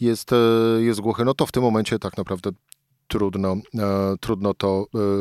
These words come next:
e, zrozumieć. Doszliśmy do takiej chwili, Michał, że, mm,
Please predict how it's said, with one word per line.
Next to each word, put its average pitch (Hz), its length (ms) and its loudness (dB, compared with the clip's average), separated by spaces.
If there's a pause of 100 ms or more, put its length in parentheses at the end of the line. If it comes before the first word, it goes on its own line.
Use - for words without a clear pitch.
(120)
e, 98 40 -4
zrozumieć. 95 600 -4
Doszliśmy 185 400 -2
do 151 140 2
takiej 127 260 -2
chwili, 101 360 -2
Michał, 90 380 -4 (480)
że, 107 400 0 (180)
mm, 101 420 -4